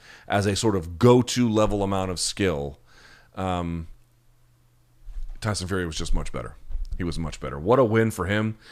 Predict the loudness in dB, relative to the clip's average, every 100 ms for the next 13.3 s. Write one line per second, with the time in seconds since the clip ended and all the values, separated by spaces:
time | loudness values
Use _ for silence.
0 | -20 -4 -2 0 2 2 4 4 2 0
1 | 4 4 4 2 0 0 -2 -2 2 4
2 | 4 2 0 -6 -10 -12 -8 -4 -2 -2
3 | -2 -4 -8 -12 -16 -14 -8 -4 -2 -2
4 | 0 4 4 4 2 2 0 2 4 6
5 | 4 0 -6 -4 -4 0 4 4 4 2
6 | 0 -4 -10 -6 -2 0 2 2 2 0
7 | -2 -4 -4 0 0 -2 -6 -10 -14 -18
8 | -20 -20 -20 -20 -20 -20 -20 -6 2 6
9 | 6 6 6 4 4 6 8 8 6 2
10 | 6 6 6 2 4 2 2 0 0 2
11 | 0 0 2 4 6 6 4 2 2 2
12 | 2 2 2 0 -2 -4 -4 2 4 6
13 | 4 0